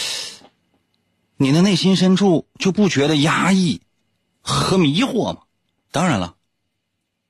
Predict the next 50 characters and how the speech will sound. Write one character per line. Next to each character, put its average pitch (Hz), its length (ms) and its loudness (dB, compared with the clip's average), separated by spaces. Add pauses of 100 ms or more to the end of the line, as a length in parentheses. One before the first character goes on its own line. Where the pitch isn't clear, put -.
(100)
是 196 140 -2
这 151 80 2
样 117 140 0
啊。 82 160 -10 (640)
那 190 120 0
你 170 60 2
说 151 100 0
又 160 120 2
能 143 80 2
怎 110 120 -2
么 82 60 -2
样？ 92 200 -4 (840)
有 135 140 0
没 196 100 4
有 214 80 2
一 202 40 2
种 127 120 0
方 170 200 0
法 104 160 0
能 104 140 2
够 160 100 2
彻 170 160 -2
底 135 80 0
改 87 120 -2
变？ 98 240 0
有， 90 280 -2 (120)
辞 - 240 -2
职。 85 220 -2 (280)
<laughs> - 120 -12 (2250)
那 127 120 0
有 135 40 2
些 139 140 -2
朋 123 100 -2
友 143 60 2
说 135 80 0
：“应 151 60 4
该， 156 80 4
那 165 180 2 (540)
咱 117 180 0
们 165 160 4
要 170 160 2
研 110 160 2
究 156 100 4
一 151 40 2
点 113 120 0
什 87 200 -4
么？” 107 140 -2
我 87 180 -2
觉 107 160 0
得 180 180 2